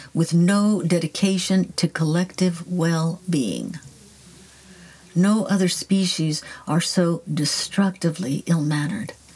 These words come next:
Utopia, then, could be understood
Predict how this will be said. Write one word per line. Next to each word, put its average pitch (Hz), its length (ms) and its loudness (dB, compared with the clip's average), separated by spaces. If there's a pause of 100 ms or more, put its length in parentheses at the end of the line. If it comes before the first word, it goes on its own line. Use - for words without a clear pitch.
(1600)
Utopia, 202 680 2
then, 160 300 2
could 180 180 2
be 202 140 2
understood 226 760 2